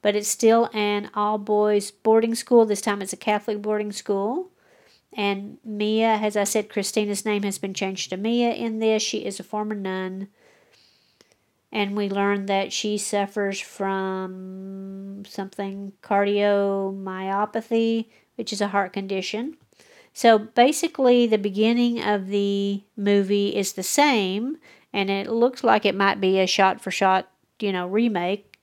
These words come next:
a la Psycho, but it's not. When it gets to the ending, that's where things take a completely different turn.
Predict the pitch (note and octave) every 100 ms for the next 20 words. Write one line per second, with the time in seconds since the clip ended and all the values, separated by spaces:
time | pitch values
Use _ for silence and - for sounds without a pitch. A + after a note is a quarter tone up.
0 | - F#3+ F#3+ F3+ F3+ F3+ F#3 F#3+ A#3 B3
1 | B3 F#3 A#3 D4 _ _ - _ _ _
2 | G#3 G3+ G3 G#3+ G#3 - A#3 B3 G3+ -
3 | - G#3+ G#3 G#3 G#3+ A3+ - - - -
4 | G#3 - A#3+ C4+ C4 A3+ G#3 G#3 G3 -
5 | G3+ G3 G3+ G3 G3 - F#3+ F#3+ F#3 F#3+
6 | - F#3 F#3 F#3 F#3 F#3 F#3+ - - -